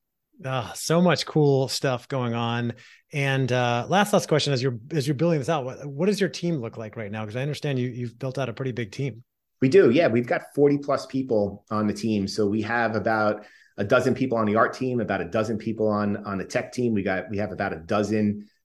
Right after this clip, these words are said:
Speaker 2: moderators within our Discord. Um, we've got delivery people. We've got, um, graphic artists. Uh, we've got, we've got a pretty sizable team that's, that's behind this.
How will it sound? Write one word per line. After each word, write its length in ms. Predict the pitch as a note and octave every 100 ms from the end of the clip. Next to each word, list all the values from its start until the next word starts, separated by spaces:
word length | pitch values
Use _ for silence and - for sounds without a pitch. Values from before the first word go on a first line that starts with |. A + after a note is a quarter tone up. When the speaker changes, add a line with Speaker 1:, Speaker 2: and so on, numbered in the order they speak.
| _
Speaker 2:
moderators 720 | G#2 G2+ A#2 A#2 A2 A2+ G#2+
within 360 | G2 G2 G#2+ G2
our 220 | F#2+ F2+
Discord. 720 | B2+ C3 C3 A#2+ A#2+ A#2 - _ _ _
Um, 360 | G2 G2 F#2 F#2+
we've 180 | G2+
got 260 | G#2 F#2+ F2+
delivery 380 | G#2 C3 B2 A#2
people. 540 | - A2 A2+ A2 G#2+
We've 240 | F#2 F#2 -
got, 360 | F#2 F2 F2 - _
um, 380 | F2 F2 E2+ F2+
graphic 340 | B2+ B2+ A#2
artists. 640 | G#2 A2 A2 G#2+ - - - -
Uh, 60 | -
we've 200 | F#2+ G#2+
got, 260 | A2+ A2+ A2
we've 140 | A#2
got 140 | B2 B2
a 40 |
pretty 540 | G#2+ - A#2+ A#2+ A2+ -
sizable 560 | - G#2+ G#2 G2 F#2+
team 400 | - G2+ F2+ E2+
that's, 280 | E2 E2 -
that's 200 | - -
behind 380 | - F2 F#2 F2
this. 260 | - -